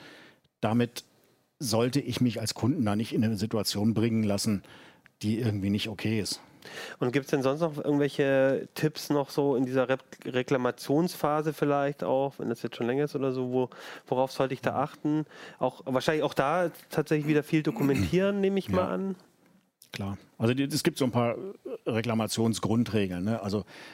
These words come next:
Speaker 1: reklamieren so schnell wie möglich. Also wann immer der Fehler auftritt, sofort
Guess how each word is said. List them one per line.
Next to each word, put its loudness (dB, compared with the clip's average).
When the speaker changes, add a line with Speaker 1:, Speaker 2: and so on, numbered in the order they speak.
Speaker 1:
reklamieren 2
so 0
schnell 0
wie 2
möglich. 0
Also -2
wann 0
immer 2
der 2
Fehler 0
auftritt, 0
sofort 0